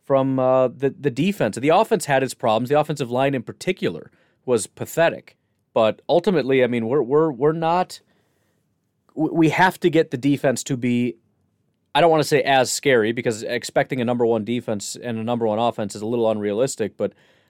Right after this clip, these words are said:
um, you have to get the defense up to where it needs to be, and, and Gutekunst has looked at it and said, "We're getting there," and he's right, and again, he's done a fantastic job, but even with this pick, oh, another, you know, Ian Rappaport, "Oh, another year, another non-offensive player, big shocker." Like, dude,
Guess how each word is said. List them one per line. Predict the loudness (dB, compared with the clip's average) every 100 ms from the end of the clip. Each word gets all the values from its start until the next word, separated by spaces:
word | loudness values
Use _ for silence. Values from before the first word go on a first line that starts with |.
| _
um, | -2 0 0 -4 -12 _ -6
you | -2
have | 2 2 2
to | 0
get | -2 -2
the |
defense | -4 -4 -2 -4 -2
up | -4 -4
to | 0
where | 2
it | 2
needs | -2 -6 -6
to | -6
be, | -2 0
and, | -2
and | -4 -6
Gutekunst | -4 -4 -4 -6
has | -6
looked | -4 0
at | 2
it |
and | 2
said, | -2
"We're | -4 0
getting | 0 2
there," | 0 0
and | 2 2
he's | 0
right, | 2 4 4 2
and | 0
again, | 2 2
he's | 2
done | 0 0
a |
fantastic | 0 0 4 2 2 0
job, | 4 4 4
but | 2 -2 _ _ -2
even | 2 4
with | 4 4
this | 2
pick, | 0 0 0 -4 -20 _
oh, | 4 8 8
another, | 6 6 6 6
you | 4
know, | 2 2
Ian | 2 4 2 0
Rappaport, | 4 4 2 -6 -6 -4
"Oh, | 2 4 4
another | 4 2 2
year, | 0 2 4
another | 4 4 2 2
non-offensive | 0 2 2 2 0 -4 -6 -4 0 0 -2 -6 -2
player, | 0 2
big | 0 -4 -2
shocker." | 0 2 0 -4
Like, | -6 -4
dude, | 0 2 0 -4